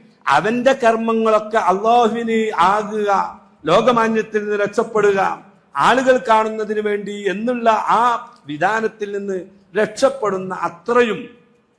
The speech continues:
ആണ് തസവുഫ് ബഹുജനങ്ങൾക്ക് നിർബന്ധമായത്, തലബുൽ ഇൽമി ഫരീദത്തുൻ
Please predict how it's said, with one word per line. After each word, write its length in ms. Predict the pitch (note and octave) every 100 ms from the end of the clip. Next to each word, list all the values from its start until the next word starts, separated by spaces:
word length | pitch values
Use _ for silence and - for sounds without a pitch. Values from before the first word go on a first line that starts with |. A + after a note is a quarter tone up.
| _ _ _ -
ആണ് 300 | D#3+ F3+ F3 E3 E3 - _
തസവുഫ് 600 | C#3 - F3+ F#3 - F3+ F3 E3 - - - _ B2
ബഹുജനങ്ങൾക്ക് 800 | D3 D#3 G#3+ G3 F3+ F3 E3+ E3 D#3+
നിർബന്ധമായത്, 560 | D3 D3+ D3+ C#3+ C#3+ C#3 D#3
തലബുൽ 360 | D#3+ E3 D#3 D3+
ഇൽമി 160 | D3 C3+
ഫരീദത്തുൻ 540 | C#3+ C#3+ C#3 C3 C3